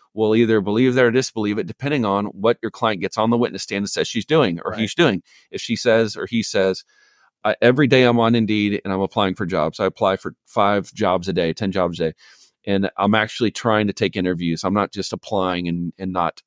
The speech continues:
Speaker 1: pursuing." 'Cause that's the other element too. Judges aren't stupid. They know that people sometimes will game this and
Speaker 2: Right.
Speaker 1: they'll, they'll apply for jobs.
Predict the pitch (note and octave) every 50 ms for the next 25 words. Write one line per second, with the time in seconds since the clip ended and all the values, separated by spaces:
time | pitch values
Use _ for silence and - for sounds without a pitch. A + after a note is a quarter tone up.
0 | _ _ _ - G2 - - - G2 F2 E2+ E2+ G#2+ C3 F3 - - - A#2 E3
1 | E3 D3+ A#2+ A2 F#2+ F#2 E2+ - - D3+ C3 F#2+ - _ - - - - _ _
2 | _ _ _ _ _ - G#2+ A#2+ B2 D#3 D#3 D3 B2 C#3 B2+ A2 - - - C#3+
3 | B2+ G2+ G2+ E2+ - A2+ A2 A2 A#2 B2 C3 A#2+ G#2+ G#2 - _ _ _ - B2
4 | A#2+ G2+ A#2 G#2+ - - B2+ A2 G2+ A2+ A2 G#2 G2 - G2 F2+ E2 - G2 G#2+
5 | G#2+ G2 E2+ D#2 E2 - - - _ _ - F#2 - G2 F#2+ F#2+ F#2+ - - _
6 | - F2+ F2 E2+ A2 G2+ - - - - - - A#2+ C3 D3 C#3+ - A#2 F#2 -
7 | G2 D#2+ E2 E2 - -